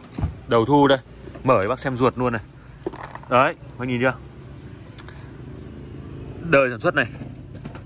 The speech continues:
Tháng mười một hai không hai mốt này. Tháng mười hai không hai mốt,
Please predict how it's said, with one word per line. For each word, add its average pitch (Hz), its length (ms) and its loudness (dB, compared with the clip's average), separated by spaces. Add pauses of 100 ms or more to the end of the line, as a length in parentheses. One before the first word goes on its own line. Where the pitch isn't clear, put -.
(720)
Tháng 123 120 2
mười 151 100 2
một 139 160 4
hai 139 120 2
không 147 140 -2
hai 147 120 6
mốt 165 200 4
này. 131 100 0 (680)
Tháng 123 120 -2
mười 143 120 6
hai 131 100 2
không 147 100 -2
hai 147 80 2
mốt, 170 180 4